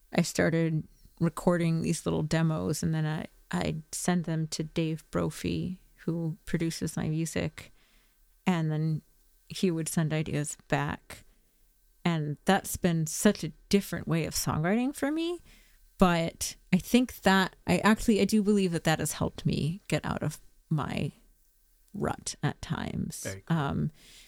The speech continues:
Speaker 1: to have another person's perspective on music has been really great, and I think helped me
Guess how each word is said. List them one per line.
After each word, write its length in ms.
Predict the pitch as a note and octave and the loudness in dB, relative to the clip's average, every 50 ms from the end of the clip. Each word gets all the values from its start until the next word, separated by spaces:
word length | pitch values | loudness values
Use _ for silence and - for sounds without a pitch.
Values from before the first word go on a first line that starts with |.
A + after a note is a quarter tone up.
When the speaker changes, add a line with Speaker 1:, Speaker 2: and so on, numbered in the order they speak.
| _ _ - | _ _ -2
Speaker 1:
to 100 | - G3 F3 | 0 2 2
have 220 | F#3 F#3 F#3+ E3 | 4 4 2 4
another 320 | F3+ F3+ F3 E3 - F3 | 2 0 0 0 -2 0
person's 460 | E3+ - - - - - - F3 D#3+ - | 2 4 4 4 2 0 0 -2 0 0
perspective 600 | - D#3+ - - - D3+ - - - F#3+ G3 G#3 | -2 -2 0 0 -2 -2 -2 0 0 0 2 2
on 160 | A3+ A#3 A#3+ | 2 2 2
music 640 | B3+ C4+ C#4+ - - D4+ D4 D4 - - - - - - - - _ _ - | 0 -2 -2 0 0 0 0 -2 -4 -12 -16 -16 -20 -20 -20 -20 _ _ 0
has 120 | - G3+ F#3+ | 0 0 2
been 180 | G3 G3 F#3 E3+ | 2 2 2 2
really 340 | F3 E3+ E3+ F3+ F3 D#3+ - _ | 0 0 0 -2 -2 -4 -8 _
great, 400 | - - F#3 F3+ F#3 G3 G3+ - - | -2 0 2 4 4 2 2 2 0
and 140 | E3+ E3+ E3 | 0 0 0
I 80 | - E3 | 0 0
think 200 | - F3 E3+ - | 0 -2 -4 -2
helped 260 | - - F3+ - - | 0 0 0 0 0
me 320 | E3 - - F3 E3+ E3+ | -2 -2 0 0 -2 -4